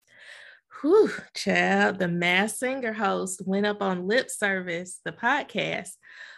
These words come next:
last week and answered some more questions about rumors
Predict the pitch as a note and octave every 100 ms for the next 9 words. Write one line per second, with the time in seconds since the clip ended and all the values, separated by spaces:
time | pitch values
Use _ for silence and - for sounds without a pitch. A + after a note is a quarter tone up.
0 | - E3+ F3+ G3+ C4+ - G#3+ E3+ F3+ -
1 | F3+ F3+ F#3+ G#3 G#3 F#3 - F3 E3+ F#3
2 | B3 C#4+ - G3+ F3 - F3+ F3+ F3+ E3+
3 | E3+ E3+ F#3+ A3 G#3 E3+ E3